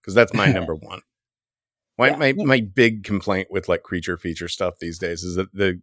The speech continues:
Speaker 1: the designs just often feel so underwhelming, you know? Like,
Speaker 2: Oh, yeah.
Speaker 1: I don't know,
Speaker 2: There's
Speaker 1: what
Speaker 2: no,
Speaker 1: was it? Like,
Speaker 2: yeah.
Speaker 1: Super eight. When I saw Super eight, I was like, "It's just a big gray thing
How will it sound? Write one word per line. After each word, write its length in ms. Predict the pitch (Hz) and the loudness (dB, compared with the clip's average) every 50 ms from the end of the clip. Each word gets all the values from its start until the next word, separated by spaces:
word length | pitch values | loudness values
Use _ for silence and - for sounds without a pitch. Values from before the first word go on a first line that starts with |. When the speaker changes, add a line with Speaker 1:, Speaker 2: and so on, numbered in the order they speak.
| _ _ | _ _
Speaker 1:
the 140 | 101 98 95 | -6 -4 -2
designs 600 | 87 98 92 87 101 95 98 98 98 92 90 - - | -2 -2 0 0 2 2 2 2 2 0 -4 -8 -4
just 400 | - 92 87 - - - - _ _ _ _ _ _ _ _ _ _ _ _ _ _ _ _ _ _ | -4 -4 -2 -2 -6 -8 -10 _ _ _ _ _ _ _ _ _ _ _ _ _ _ _ _ _ _
often 300 | - 90 95 - 98 92 85 | 0 0 0 2 0 -4 -2
feel 220 | - 95 87 90 | 0 0 0 0
so 360 | 87 - 95 85 85 85 82 - _ 107 | 2 4 4 4 4 2 0 0 _ 0
underwhelming, 640 | 95 87 87 85 80 80 82 80 82 82 - - _ _ _ _ _ _ _ _ _ | 2 4 2 2 2 0 -2 -2 -4 -6 -8 -14 _ _ _ _ _ _ _ _ _
you 140 | 92 90 85 | -4 -2 -2
know? 300 | 85 80 80 80 82 _ _ _ - | 0 -2 -4 -6 -8 _ _ _ -2
Like, 260 | 95 92 90 85 80 - | 0 0 0 0 2 4
Speaker 2:
Oh, 80 | 226 220 | 4 4
yeah. 300 | 202 185 170 - 165 - _ _ _ _ _ _ _ _ _ _ _ _ _ | 4 4 0 -4 -6 -10 _ _ _ _ _ _ _ _ _ _ _ _ _
Speaker 1:
I 80 | 123 107 | -10 -8
don't 80 | 92 | -6
know, 40 | 92 | -4
Speaker 2:
There's 140 | 185 185 110 | -4 -2 0
Speaker 1:
what 60 | 107 | 0
Speaker 2:
no, 100 | 117 98 95 | 2 4 4
Speaker 1:
was 180 | 95 95 90 | 4 4 4
it? 100 | 90 90 - _ | 0 -2 -2 _
Like, 120 | 120 117 | -2 -2
Speaker 2:
yeah. 40 | 117 | 0
Speaker 1:
Super 500 | 113 - - - 139 131 110 117 98 87 | 0 0 2 2 2 2 4 4 4 4
eight. 140 | 78 78 - _ | 4 2 -4 _
When 120 | 104 101 | 0 0
I 80 | 104 98 | 0 2
saw 220 | - - 127 117 | 4 4 4 4
Super 420 | - - - - 107 101 - 92 82 | 4 2 0 -2 -2 0 0 0 2
eight, 140 | 78 78 - - | 2 0 -2 0
I 80 | 90 87 | 2 2
was 160 | 92 90 82 | 2 2 2
like, 200 | 90 92 92 - _ _ _ _ _ | 0 0 0 -2 _ _ _ _ _
"It's 180 | - 156 143 - | -12 -8 -8 -6
just 200 | - 220 208 - | -4 -4 0 0
a 40 | 220 | 0
big 380 | 151 101 101 120 117 123 113 98 | -2 0 2 2 2 4 2 0
gray 340 | 87 98 101 101 107 104 92 | 0 4 4 6 6 4 2
thing 640 | - - - - 87 92 92 90 90 90 90 | -2 -8 -6 -2 2 2 4 4 2 0 -2